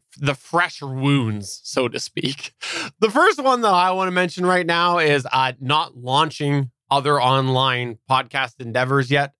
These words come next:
I know it kinda contradicts a little bit of what I said earlier about being busy, but here's the thing is, there are a few ideas that I've had in my head that are, like, like, so close that I could launch. And I don't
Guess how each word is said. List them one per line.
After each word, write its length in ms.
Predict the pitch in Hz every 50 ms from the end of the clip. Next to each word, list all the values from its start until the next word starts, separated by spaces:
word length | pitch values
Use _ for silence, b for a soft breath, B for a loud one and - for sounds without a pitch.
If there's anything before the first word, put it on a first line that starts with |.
| _ -
I 100 | 127 131
know 240 | 127 131 110 107
it 160 | 117 123 120 -
kinda 240 | 117 127 127 123
contradicts 560 | 117 - - 120 113 110 123 113 120 113 - -
a 60 | 120
little 240 | 113 - 117 123 127
bit 120 | 135 131
of 100 | 131 123
what 140 | 131 135 131
I 60 | 131
said 220 | 127 - 139 127
earlier 260 | 127 131 135 139 135 135
about 220 | 135 131 131 -
being 200 | 135 135 131 131
busy, 300 | 131 143 131 147 143 135 b b b b b
but 120 | - 190 185
here's 260 | 175 233 226 214 165
the 100 | 175 156
thing 380 | - - 190 170 139 123 123
is, 360 | 131 143 143 139 139 131 120 _ _ _ _ _ _ _ _ _ _ -
there 280 | 135 139 180 196 220 208
are 220 | 185 180 185 175
a 60 | 165
few 240 | - 165 185 180 170
ideas 400 | 165 160 147 151 160 160 151 135
that 100 | 135 143
I've 120 | 139 127
had 240 | 113 139 143 143 147
in 80 | 147 139
my 100 | 139 131
head 320 | 117 127 139 131 123 110
that 120 | 117 113 113
are, 100 | 117 120
like, 180 | 117 120 120 120 120
like, 300 | 127 123 120 117 110 -
so 240 | - - 208 196 151
close 340 | - 180 190 170 143 120
that 160 | - 143 135 131
I 60 | 127
could 200 | - 131 120 120
launch. 440 | 120 139 143 127 107 98 - - -
And 260 | - 147 139 135 127 - _ _ _ _ _ _ _
I 40 | 156
don't 300 | 139 214 247 262 480 -